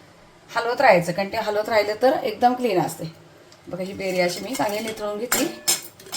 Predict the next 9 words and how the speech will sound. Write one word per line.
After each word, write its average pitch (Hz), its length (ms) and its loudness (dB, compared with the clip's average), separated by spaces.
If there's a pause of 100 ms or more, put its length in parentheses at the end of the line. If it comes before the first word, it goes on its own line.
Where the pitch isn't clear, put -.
(460)
आता - 100 -6
हिचं 220 180 -2
काही 208 160 2
नाही 190 120 0
करणार, 175 220 2
टाकून 196 300 2
देणार 170 220 4
आहे 156 80 2
मी. 160 320 2